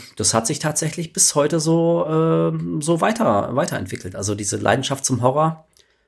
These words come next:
hat mich nie losgelassen. Dann hab ich irgendwann die Videospiele für mich entdeckt und das läuft ja auch perfekt parallel. Man kann ja hervorragend, ähm, Horror-Film-Fan sein und Horror-Game-Fan. Und, ähm, ja, jetzt bin ich einundvierzig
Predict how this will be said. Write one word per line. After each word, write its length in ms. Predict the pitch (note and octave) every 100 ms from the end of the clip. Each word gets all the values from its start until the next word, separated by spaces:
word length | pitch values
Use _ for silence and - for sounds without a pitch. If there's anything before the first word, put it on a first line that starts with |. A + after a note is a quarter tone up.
| -
hat 160 | B2+
mich 160 | C3 -
nie 100 | C#3
losgelassen. 600 | B2+ D#3 - E3+ F#3 G#3
Dann 120 | D3+
hab 120 | C3+ C3
ich 80 |
irgendwann 240 | - B2+ B2+
die 80 | A#2
Videospiele 480 | D3+ E3+ - F3+
für 100 | E3+
mich 180 | E3+ E3+
entdeckt 360 | E3+ F3 F3+ B2+
und 100 | A2+
das 140 | A2+
läuft 180 | B2 A#2+
ja 80 | A#2+
auch 160 | -
perfekt 460 | - A#2+ - D#3+ -
parallel. 560 | D3 B2 A2+ A#2 F#3+ A#3+
Man 160 | A#2
kann 160 | A#2 A2
ja 240 | G#2+ G2 - - -
hervorragend, 760 | A2+ - F3 D3 C3 B2+ - -
ähm, 180 | G#2+ G#2+
Horror-Film-Fan 760 | A#2+ A#2 - D3 F#3 C#3 C3
sein 260 | B2 A#2 B2+
und 400 | A#2 A2+ - - G#2+
Horror-Game-Fan. 880 | A#2+ A2 - A2 F#3+ - F#2 C#3+ - _ - - - - - _
Und, 500 | - D3 D3 D#3 D3+ -
ähm, 600 | D3 D3 C#3+ C#3+ D3 C#3 - -
ja, 140 | C4
jetzt 260 | G#2+ G2+ -
bin 100 | D#3
ich 360 | D#3+ - - - -
einundvierzig 680 | B2+ D3 D#3+ F3 - B3